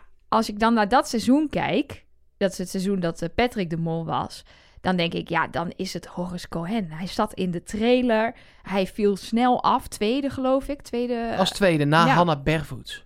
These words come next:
Speaker 1: Ja, ik denk die, dat je die
Speaker 2: Wat overigens ook pas in aflevering drie was.
Speaker 1: Oké, kijk, ja, maar ik denk dus dan, en ik vind Horace ook wel, ik zit dan ook te denken van, zou je dat, zou dat lekker werken in zo'n seizoen? Horace is een leuke kandidaat. Ik, eh, eh,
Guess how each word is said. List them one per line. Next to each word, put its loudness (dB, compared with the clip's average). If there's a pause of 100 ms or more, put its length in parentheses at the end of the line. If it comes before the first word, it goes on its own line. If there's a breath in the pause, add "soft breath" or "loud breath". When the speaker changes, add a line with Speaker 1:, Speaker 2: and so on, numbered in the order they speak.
Speaker 1:
Ja, 0 (220)
ik -10
denk 2 (180)
die, -2 (340)
dat -4
je -4
die -2
Speaker 2:
Wat 4
overigens 4
ook 4
pas 2
in 0
aflevering 0
drie 2
was. -8 (140)
Speaker 1:
Oké, -10 (180)
kijk, -16
ja, -4
maar 2
ik -6
denk 0
dus -4
dan, 2
en -2
ik 0
vind -2
Horace 0
ook -2
wel, 2
ik -20 (120 soft breath)
zit -6
dan 0
ook -4
te -2
denken 2
van, 0
zou 0
je 0
dat, -2
zou 0
dat -4
lekker 0
werken 2
in -2
zo'n -4
seizoen? 0 (340 loud breath)
Horace 0
is -8
een -2
leuke 4
kandidaat. 0
Ik, -10
eh, -2
eh, -4